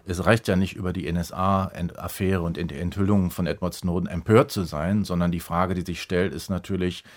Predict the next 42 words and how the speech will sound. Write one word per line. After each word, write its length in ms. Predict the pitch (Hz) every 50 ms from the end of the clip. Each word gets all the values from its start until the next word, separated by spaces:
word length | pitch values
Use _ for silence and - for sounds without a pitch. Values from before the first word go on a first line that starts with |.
| - -
welche 320 | - 92 95 92 85 95 87
Lehren 440 | 80 87 95 107 117 110 113 110
ziehen 280 | 104 - - 110 110 113
wir 100 | 110 104
da 140 | 110 110 113
draus? 420 | 110 101 98 107 117 120 - - 98
Was 240 | 90 92 101 - -
können 280 | - 110 104 107 104
wir 160 | 95 87 85 -
tun, 380 | - - 151 165 165 139 107
um 220 | - - 107 104 101
Privatsphäre 920 | - - 101 87 - 101 107 110 - - - 101 95 98 98 92 98 92
und 220 | - 95 87 82
Daten 380 | - 87 90 98 - 90 95 85
besser 260 | 101 95 - 95 87
zu 100 | - 90
schützen 460 | 85 - 135 120 - - - 98 76
in 140 | 78 80 78
Zukunft? 540 | - - 80 - - 80 87 104 104 - - _ - - - - - - - - -
Das 160 | - 95 117
ist 100 | 127 120
der 120 | 120 101 104
Ansatz 360 | 120 135 135 127 110 - -
unseres 300 | 117 107 101 110 101 -
Projektes 800 | - - 104 101 123 127 - - 143 135 131 123 - - - -
und 360 | - 110 104 104 98 - - 87 98
dieses 240 | 101 95 92 87
Werkstattgespräch, 840 | 82 87 90 - - - - 120 110 - 90 - - 95 95 101 - 104
was 160 | 101 - -
wir 80 | 95
jetzt 240 | 98 101 98 - -
organisiert 500 | - 101 92 98 98 92 82 98 95 90
haben, 160 | 95 98 92
ist 140 | - - -
der 80 | 104 -
erste 300 | 87 92 87 - - 90
Schritt, 440 | - - - 90 85 - - - -
den 140 | 80 82
wir 60 | 78 73
da 80 | 62
unternommen 500 | 67 67 76 - 85 76 71 67 71 73
haben. 300 | 71 - - 90 - -